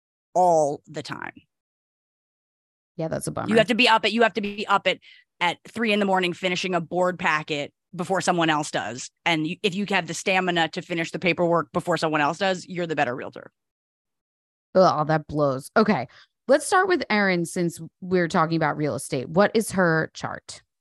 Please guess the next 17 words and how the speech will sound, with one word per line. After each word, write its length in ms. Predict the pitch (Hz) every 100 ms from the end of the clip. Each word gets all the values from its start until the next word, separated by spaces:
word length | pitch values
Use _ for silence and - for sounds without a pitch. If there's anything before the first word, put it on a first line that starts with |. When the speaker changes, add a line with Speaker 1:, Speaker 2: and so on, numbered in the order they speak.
| _ _ _ _ - - -
Speaker 1:
So 460 | - 247 240 240 _ _ _ 220
I 40 |
wanna 200 | 233 247
be 80 | 269
super 220 | 240 226
clear. 320 | - 190 185 -
As 240 | 180 190 175
the 440 | 175 180 180 175
series 400 | - - 180 185
progresses, 500 | - 175 156 143 185
I'm 100 | 175 165
sure 180 | 170
we're 100 | 165
gonna 140 | 160 160
get 180 | 156 131
more 300 | 160 151 151
astro 420 | 147 151 - 156